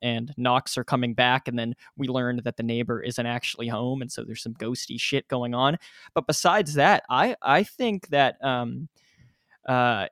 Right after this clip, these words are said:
it's like those characters were set up to be bigger, but then because we had to have Elise take up a significant amount of screen time, um, the, the characters got left aside.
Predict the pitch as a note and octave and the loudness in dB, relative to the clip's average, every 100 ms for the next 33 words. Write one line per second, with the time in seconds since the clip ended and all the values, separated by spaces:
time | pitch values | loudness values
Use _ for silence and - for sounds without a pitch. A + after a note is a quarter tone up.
0 | _ C#3+ - D3 C#3 - _ _ _ _ | _ -4 0 2 2 0 _ _ _ _
1 | _ _ C3+ C3 _ - D3 D#3+ E3 G3 | _ _ -14 -14 _ 0 4 4 4 4
2 | E3+ E3+ E3+ D#3+ D3 C3+ - C#3+ E3 D#3 | 2 2 0 0 -2 -2 4 6 6 4
3 | - D3 C3 A2+ C#3 F#3 G#3+ - C#3+ C#3+ | 0 0 0 -2 0 0 -2 0 2 4
4 | C#3 C3 C3 - C3+ - D3 C#3+ C#3+ C3 | 2 2 0 2 2 0 -4 0 0 0
5 | C#3+ C3+ C3 B2+ - C#3+ C3 C3 E3 - | -2 2 2 2 2 0 2 -4 -4 -6
6 | - - - E3+ E3+ G3 - - D3+ D3 | -8 -10 -2 -2 2 0 0 0 2 4
7 | - E3 E3+ - F3+ F#3+ F#3 E3 E3+ F3 | 2 -2 -2 -2 -2 -2 0 0 0 0
8 | F#3 - D#3 D#3+ D3+ - - D#3+ E3+ F3+ | -2 0 4 4 2 -6 -6 -6 -2 0
9 | F3 F#3+ G3+ _ - - C3 B2 A#2+ A2+ | 0 0 -6 _ -20 -4 0 0 0 -4
10 | - C3+ C3+ C3+ C#3 C3 C3+ C#3+ C#3+ - | -8 -16 -16 -4 -2 -2 0 4 2 2
11 | C3+ B2 - C3 - _ C3 C3+ C3+ - | -4 -2 4 4 2 _ 2 2 2 -8
12 | B2 C3+ C3+ D3+ | -4 4 6 6